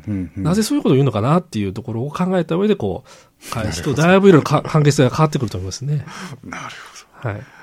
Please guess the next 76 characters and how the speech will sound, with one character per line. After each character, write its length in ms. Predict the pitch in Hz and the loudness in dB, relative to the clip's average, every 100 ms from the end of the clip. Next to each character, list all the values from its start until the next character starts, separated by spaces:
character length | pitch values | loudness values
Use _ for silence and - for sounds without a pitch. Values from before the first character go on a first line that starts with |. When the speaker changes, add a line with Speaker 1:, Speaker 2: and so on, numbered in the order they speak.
| - _ | -20 _
Speaker 1:
な 80 | 165 | -6
ん 80 | 151 | -6
か 60 | - | -4
こ 100 | 120 | -6
う、 60 | |
従 200 | 117 196 | -4 -4
来 140 | 226 101 | -2 -2
っ 60 | |
て、 180 | - 107 | -4 -8
ま 100 | 98 | -4
あ、 40 | 113 | -4
当 160 | 131 | -2
然 140 | 120 117 | -2 -4
こ 220 | 117 107 | -4 -6
う、 100 | - | -2
ア 60 | 127 | -2
ン 100 | 117 | -2
ケ 180 | 98 | -6
ー 20 | 82 | -12
ト 120 | - | -12
と 80 | 90 | -8
か、 300 | 98 85 95 | -6 -6 -6
イ 80 | 120 | -6
ン 100 | 107 | -6
タ 120 | 95 | -6
ビ 100 | 85 | -10
ュ 40 | 82 | -10
ー 40 | |
と 100 | 87 | -10
か、 180 | - - | -10 -8
ま 80 | 113 | -6
あ、 20 | |
そ 100 | 135 | -4
れ 80 | 123 | -4
で 80 | 120 | -4
こ 140 | 113 | -6
う、 40 | |
答 280 | 107 117 127 | -6 -4 -2
え 60 | 98 | -2
た 100 | 92 | -4
も 120 | 92 | -6
の 100 | 92 | -4
が、 300 | 160 151 87 - - | 2 2 0 -8 -4
Speaker 2:
は 100 | 135 | -2
い。 40 | |
Speaker 1:
一 60 | 113 | 0
応 40 | |
ま 100 | 113 | 0
あ、 40 | |
回 260 | 92 107 101 | 0 -2 -2
答 160 | 107 98 | -4 -6
と 120 | 101 | -6
し 60 | - | 0
て 60 | |
あ 40 | 117 | 0
る 60 | |
わ 80 | 98 | 0
け 60 | 90 | -4
で 80 | 92 | -8
す 100 | - | -2
け 40 | |
ど、 80 | 180 | 0
Speaker 2:
は 40 | |
い、 60 | 95 | 0
は 140 | - | -2
い、 40 | 120 | -6
は 200 | - 117 | -6 -8
い。 20 | |
Speaker 1:
実 240 | 113 151 - | -4 -4 0
際 220 | 226 220 | 0 0
そ 160 | 208 185 | 0 0
れ 120 | 190 | 0
っ 20 | |
て、 300 | 185 - 104 | -2 -4 -2
あ 60 | 90 | -2
の、 440 | 92 90 90 101 | -2 -4 -6 -10